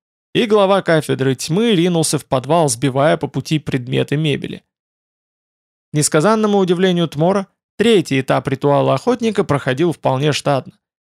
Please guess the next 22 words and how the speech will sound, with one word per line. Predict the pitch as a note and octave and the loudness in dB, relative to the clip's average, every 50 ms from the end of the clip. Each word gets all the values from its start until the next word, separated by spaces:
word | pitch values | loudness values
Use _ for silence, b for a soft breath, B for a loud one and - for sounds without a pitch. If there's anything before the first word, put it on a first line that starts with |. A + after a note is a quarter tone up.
| _ _ _ _ | _ _ _ _
Правда, | - C3+ D3+ D3+ C3+ D3 | 0 0 0 2 0 0
заметив | C#3 C3 D3 D#3+ E3+ E3 D3+ - C#3+ B2 | 0 2 2 2 2 2 0 0 -2 -2
застывшего | B2 C#3+ D3 C#3+ - - F3+ C#3+ - - C#3 C3 C3+ | 0 0 0 0 0 0 0 0 0 -4 -4 -2 0
у | C#3+ | -2
входа | C#3+ C#3 - D#3 D3+ C3 C#3 | -2 -2 0 -2 0 0 0
в | C3 | -2
зал | C3 C#3 C#3 C3 - - | 0 0 0 -2 -2 -6
учителя, | - C3 - - E3 D#3+ - A3 A#3 B3 A3+ b b b _ _ _ _ _ _ | -6 -6 -4 -4 -4 -4 -2 -2 -2 -2 -4 b b b _ _ _ _ _ _
Тара | - F#3 A3+ A#3 A#3 A3+ G#3 | -2 0 2 2 2 0 0
чуть | - F#3+ A3 G#3 D#3+ | 0 -2 -2 -2 0
было | E3 G3+ G3 F#3 | 0 2 2 2
не | F3 F3 F3 | 2 2 2
сбилась | E3+ D#3+ D#3 F3+ A3 F#3 D3+ C3+ - | 0 0 0 0 2 2 2 0 -2
в | - - | -4 -2
паре | - D3+ C#3+ C3+ | 0 0 0 0
потоков, | C3 - D#3 E3 - C#4 B3+ G3+ - - - _ _ _ _ _ _ _ _ _ | 0 -2 -2 -2 0 0 0 0 -2 -8 -16 _ _ _ _ _ _ _ _ _
но | C3+ D#3 A3 B3+ C4+ C4+ B3+ | -2 0 2 4 4 4 2
вовремя | F#3+ F3 G3 F#3 F#3 F#3+ F#3+ F3+ | 2 2 0 2 2 0 0 0
подхватила | E3 E3+ - - D3 C#3+ C#3 - F3+ E3 | -2 -4 -4 0 -2 0 0 2 2 2
ускользающие | D3+ C3+ - - D3 C#3+ C3 D3+ D3 C#3+ C3 - - C#3 C3+ | 2 0 0 0 0 0 2 2 2 0 0 -2 -4 -4 -2
нити | C#3 D3+ D3+ C3 - C3 | -2 -2 -2 -2 -4 -4
сил | - - - A3+ B3+ A#3+ | -4 -2 -2 -2 -4 -4